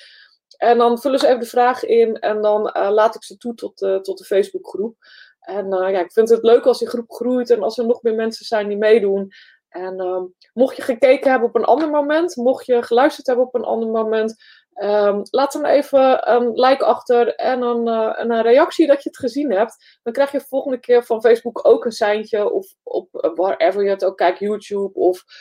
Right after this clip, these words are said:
ehm, eh, de, de podcast, als je hebt geluisterd hebt, laat even een reactie achter. Eh, dan krijg je in ieder geval volgende keer ook een, eh, een seintje dat er weer een informatieansessie, eh, is, dat er een filmpje is. Als je dat niet doet, dan denkt Facebook, "Nou,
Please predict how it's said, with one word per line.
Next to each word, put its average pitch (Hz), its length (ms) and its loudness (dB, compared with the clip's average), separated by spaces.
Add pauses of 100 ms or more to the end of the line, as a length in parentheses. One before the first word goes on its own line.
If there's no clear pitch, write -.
(140)
ehm, 190 640 -2 (200)
eh, 180 340 -4
de, 180 520 4 (640)
de - 140 -4
podcast, 196 600 -2
als 185 180 -6
je - 40 -8
hebt - 140 -14
geluisterd 185 340 2
hebt, 175 160 2
laat 196 260 2
even 208 260 0
een 196 120 -2
reactie 214 460 0
achter. 180 500 -4 (360)
Eh, 180 180 -8
dan 196 100 -6
krijg 220 140 0
je - 60 -8
in 254 100 -2
ieder 277 140 -6
geval 285 160 2
volgende 262 300 0
keer 240 220 4
ook 233 180 4
een, 220 160 0
eh, 208 220 2
een 226 140 -6
seintje 233 560 2
dat 226 220 0
er 233 100 0
weer 220 180 2
een 214 120 -4
informatieansessie, 214 1500 -4
eh, 240 60 6
is, 233 100 4
dat 220 120 0
er 220 60 -6
een 226 80 -6
filmpje 220 380 2
is. - 480 -6
Als 226 160 -2
je 226 60 -10
dat 226 120 -4
niet 226 220 -2
doet, 226 400 -8
dan 220 300 2
denkt 214 200 -2
Facebook, 226 380 0
"Nou, 233 200 -2